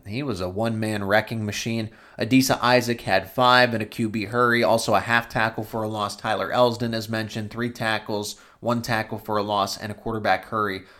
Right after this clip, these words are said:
Only one sack by the Penn State defense, and that was a half sack,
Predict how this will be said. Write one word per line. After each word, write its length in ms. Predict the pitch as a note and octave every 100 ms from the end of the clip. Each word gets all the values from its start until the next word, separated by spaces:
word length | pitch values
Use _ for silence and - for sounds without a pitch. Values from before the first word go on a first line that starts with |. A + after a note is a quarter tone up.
| - -
Only 440 | D#3 F3+ F#3+ E3+
one 500 | - B2+ C#3 A3 F4
sack 680 | - - D#3+ A2+ D#2 - G2+
by 280 | G#2 G2+ G2+
the 240 | G2 G2
Penn 260 | - C3 B2
State 320 | A#2+ G2+ -
defense, 480 | A#2+ A2+ A#2+ G2+ A2
and 100 | A#2
that 100 | A2
was 120 | A2+
a 60 |
half 280 | G2 A#2+ B2
sack, 480 | - B2 A#2 A2